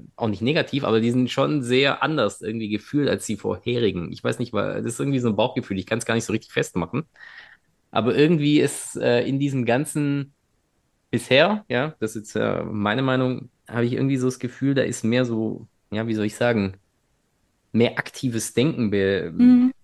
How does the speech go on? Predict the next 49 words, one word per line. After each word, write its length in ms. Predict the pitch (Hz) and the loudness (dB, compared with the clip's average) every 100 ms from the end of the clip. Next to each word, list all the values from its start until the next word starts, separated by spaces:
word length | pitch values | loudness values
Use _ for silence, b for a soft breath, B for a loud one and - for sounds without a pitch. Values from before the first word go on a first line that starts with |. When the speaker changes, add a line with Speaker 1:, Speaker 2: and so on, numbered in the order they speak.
| _ - | _ -2
Speaker 1:
involviert 720 | 123 117 135 101 107 139 156 | 4 8 8 6 2 4 4
Speaker 2:
Mhm. 60 | 113 | 2
Speaker 1:
in 80 | 113 | 0
diese 240 | 110 104 | -2 -2
ganze 440 | 104 113 - 104 | 0 0 0 -2
Geschichte, 680 | 104 104 113 - - 147 208 - | -2 -6 -8 -4 0 0 -2 -2
ja, 180 | 110 - | -2 0
als 160 | - | -2
es 140 | - - | -6 -2
bei 120 | 104 | 0
den 140 | 104 | 0
bisherigen 460 | 104 - 117 120 101 | -4 -2 -2 0 -2
Kategorien 580 | 87 87 87 87 82 82 | -4 -4 -4 -4 -4 -4
war. 100 | 82 | -6
Ich 140 | - | -4
weiß 140 | 110 | -4
nicht, 160 | 107 - | -4 -2
da 100 | 98 | 2
war's 160 | 117 120 | 2 0
immer 160 | 123 | -2
eher 140 | 80 113 | -2 -2
so, 120 | 104 | -2
okay, 280 | 98 120 107 | -4 -4 -4
bin 280 | 98 117 | -2 0
ich 220 | 135 - - | 0 -2 -2
eher 220 | 117 107 | 0 0
so, 180 | 113 113 | 0 -2
dass 200 | 98 95 | -4 -6
ich 120 | - | -6
das 240 | 131 - | -6 -2
möchte 580 | 135 135 - 120 117 - | -2 -2 0 4 4 4
oder, 280 | 95 90 - | -2 -4 2
oder 140 | 120 | 4
Speaker 2:
Mhm. 180 | 123 - | 4 4
Speaker 1:
was 200 | 113 - | 0 -2
tut 140 | 156 | -2
mir 140 | 143 104 | 0 2
eher 160 | 113 | 0
das 320 | 107 117 - - | 0 -2 -4 -8
gut 180 | 170 | -4
oder 100 | 110 | -4
tut 200 | 107 120 | -4 -6
mir 80 | 113 | -4
eher 120 | 92 92 | -2 -2
das 220 | 123 - | -4 -2
gut? 140 | 165 | -2
Also 140 | 95 98 | -2 -4
zum 160 | - 101 | -4 0
Beispiel, 540 | 107 - 101 107 | 0 0 0 0